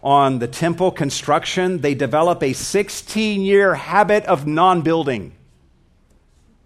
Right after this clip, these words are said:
And this habit gets broken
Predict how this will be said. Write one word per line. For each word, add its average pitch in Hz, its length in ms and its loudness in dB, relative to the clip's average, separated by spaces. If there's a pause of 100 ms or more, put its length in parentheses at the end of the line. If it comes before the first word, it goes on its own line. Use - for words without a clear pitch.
(1700)
And 127 80 -6
this 113 160 -4
habit 151 320 2
gets 127 180 -4
broken 117 760 -6